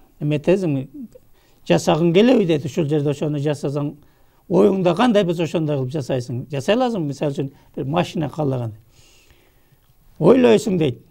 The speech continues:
«Бардыгын жакшынакай кылып ойлосоң, ойлогонуңдун бардыгы ойлогондой жасалат ушул жерде», — дейт. «Көзүң менен көрөсүң өзүң», — дейт. Анан баягы ойлонуп, ойлонуп, анан кийин, «Болду, жасадым», — дейт.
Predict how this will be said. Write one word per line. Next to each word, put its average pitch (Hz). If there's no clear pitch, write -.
«Бардыгын 180
жакшынакай 170
кылып 151
ойлосоң, 180
ойлогонуңдун 220
бардыгы 202
ойлогондой 170
жасалат 170
ушул 131
жерде», — 139
дейт. 113
«Көзүң 156
менен 262
көрөсүң 135
өзүң», — 117
дейт. -
Анан 180
баягы 190
ойлонуп, 202
ойлонуп, 185
анан 175
кийин, 175
«Болду, 175
жасадым», — 151
дейт. 135